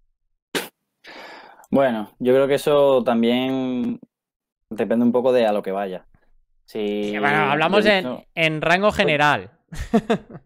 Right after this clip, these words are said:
Speaker 1: Bueno, en rango general, yo he visto de todo. Mm, he visto gente que, que antes de llegar al hotel, mm, ya ha cogido.
Speaker 2: <laughs>
Speaker 1: Y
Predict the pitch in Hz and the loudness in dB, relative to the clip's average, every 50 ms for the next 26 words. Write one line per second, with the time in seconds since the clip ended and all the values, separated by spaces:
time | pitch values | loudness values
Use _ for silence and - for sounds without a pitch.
0 | _ _ _ - - 107 104 101 107 113 123 127 131 135 123 120 113 117 117 123 | _ _ _ -10 -8 -6 -4 -2 -2 0 0 0 0 0 0 0 0 0 0 -2
1 | 127 127 117 - 117 110 123 123 123 120 - 131 113 101 92 - 90 - _ _ | -2 -4 -6 -8 -6 -2 -2 -2 -2 -2 -2 -2 -2 -2 -4 -6 -10 -12 _ _
2 | _ _ _ _ _ _ _ _ _ _ _ _ _ _ _ _ _ - 101 104 | _ _ _ _ _ _ _ _ _ _ _ _ _ _ _ _ _ -20 -18 -14
3 | 101 101 101 101 101 101 101 101 98 - - _ - - 110 107 107 104 - 110 | -14 -12 -12 -10 -10 -10 -10 -12 -12 -14 -16 _ -12 -8 -6 -6 -6 -4 -2 -2
4 | 110 113 107 107 123 117 107 110 107 107 104 101 98 98 98 95 95 95 92 92 | -2 -2 -4 -4 -4 -4 -2 -2 -2 0 0 0 -2 -2 -2 -2 -2 -4 -4 -4
5 | 92 90 90 92 90 _ _ _ _ _ _ _ _ _ - 107 104 101 101 104 | -6 -8 -12 -14 -18 _ _ _ _ _ _ _ _ _ -10 -8 -6 -4 -4 -4
6 | 107 104 117 110 117 113 113 113 113 113 113 113 110 107 101 - 117 113 98 82 | -2 -2 -2 -2 -2 -2 -2 -2 -2 -2 -2 -2 -4 -4 -2 -2 -4 -4 -4 -8
7 | 57 85 90 92 90 90 90 87 87 87 90 85 101 98 101 101 101 104 - 107 | -12 -14 -16 -16 -16 -16 -16 -16 -18 -18 -12 -8 -6 -4 -4 -4 -4 -4 -4 -4
8 | 120 127 127 127 139 151 - - - - - - - - 480 480 480 - 294 254 | -2 -2 -2 -2 -4 -4 -6 -10 -18 -12 -8 -6 -6 -6 -6 -6 0 2 2 2
9 | - - 294 240 - 226 | 4 4 2 2 2 0